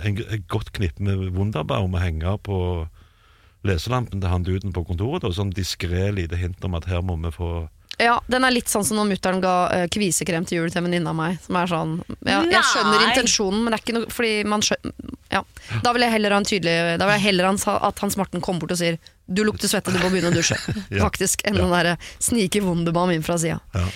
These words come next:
Speaker 1: Men
Speaker 2: Jeg
Speaker 1: jeg,
Speaker 2: tror
Speaker 1: jeg
Speaker 2: vi
Speaker 1: tror en direkte approach er det absolutt beste måten å gjøre det på, men det er ikke alle som, eh, er pa-, som det passer for.
Speaker 2: Nei.
Speaker 1: Nei.
Speaker 2: Finn den som tør å gjøre det, gå bort og ta en helt sånn direkte approach, men legg inn en liten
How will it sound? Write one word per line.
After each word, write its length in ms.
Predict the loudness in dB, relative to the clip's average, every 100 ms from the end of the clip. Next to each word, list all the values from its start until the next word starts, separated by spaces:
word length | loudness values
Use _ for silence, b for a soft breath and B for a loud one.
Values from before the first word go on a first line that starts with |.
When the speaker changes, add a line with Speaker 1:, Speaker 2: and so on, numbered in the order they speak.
| B B
Speaker 1:
Men 100 | 0
Speaker 2:
Jeg 20 |
Speaker 1:
jeg, 60 | 2
Speaker 2:
tror 80 | 4
Speaker 1:
jeg 60 | 4
Speaker 2:
vi 60 | 4
Speaker 1:
tror 140 | 4 2
en 60 |
direkte 420 | 2 0 -2 -2 -2
approach 380 | 0 -2 0 0
er 100 | 0
det 120 | 0
absolutt 300 | -2 -4 -2
beste 260 | 0 -2 -2
måten 240 | -2 0
å 40 | 0
gjøre 80 | 0
det 20 | 0
på, 80 | 0
men 100 | 0
det 100 | 0
er 20 |
ikke 220 | 0 0
alle 300 | 0 0 -2
som, 260 | -2 -2 0
eh, 440 | 0 -2 -2 -2
er 40 | -4
pa-, 160 | -6 -8
som 220 | -4 -2
det 180 | -2 -2
passer 260 | -4 -6 -8
for. 140 | -10 -12 -4
Speaker 2:
Nei. 180 | -2 -2 -6 -6
Speaker 1:
Nei. 100 | 0
Speaker 2:
Finn 240 | 2 2
den 160 | 2 2
som 80 | 0
tør 160 | 0 2
å 80 |
gjøre 160 | 4 4 4
det, 420 | 2 -2 -6 -2
gå 160 | 0 2
bort 260 | 0 -2 -4
og 60 |
ta 180 | 0 2
en 140 | 4 2
helt 160 | 0
sånn 140 | 0 0
direkte 320 | 0 0 -2 0
approach, 400 | 2 0 0 0
men 160 | 2
legg 240 | 2 2 2
inn 100 | 2
en 120 | 2
liten 440 | 0 -2 0 0